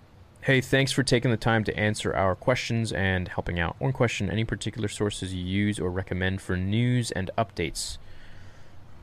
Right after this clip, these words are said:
No. Google,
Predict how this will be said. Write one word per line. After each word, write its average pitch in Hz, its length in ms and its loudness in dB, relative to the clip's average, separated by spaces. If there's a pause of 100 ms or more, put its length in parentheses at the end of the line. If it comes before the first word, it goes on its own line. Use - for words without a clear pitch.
(220)
No. 98 460 2 (3250)
Google, 143 340 4